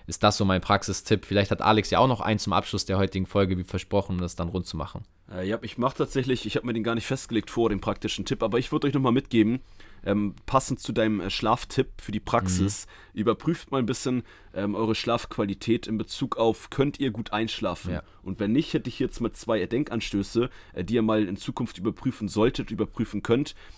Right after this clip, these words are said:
Speaker 2: Zum einen, äh, wenn ihr das Gefühl habt, hey, ihr schlaft unruhig und oder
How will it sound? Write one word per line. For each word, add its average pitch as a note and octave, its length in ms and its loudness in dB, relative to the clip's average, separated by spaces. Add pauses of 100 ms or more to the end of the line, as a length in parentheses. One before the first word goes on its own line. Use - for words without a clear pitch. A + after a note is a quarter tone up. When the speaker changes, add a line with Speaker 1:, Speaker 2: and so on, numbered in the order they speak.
(240)
Speaker 2:
Zum G#2 220 -4
einen, C3 300 4 (340)
äh, F#2+ 160 0
wenn A2+ 140 4
ihr C3+ 80 6
das - 160 2
Gefühl - 260 0
habt, - 160 2
hey, C#3+ 260 6
ihr - 80 -4
schlaft - 380 0
unruhig C#3 580 6
und D3+ 320 2
oder B2 320 6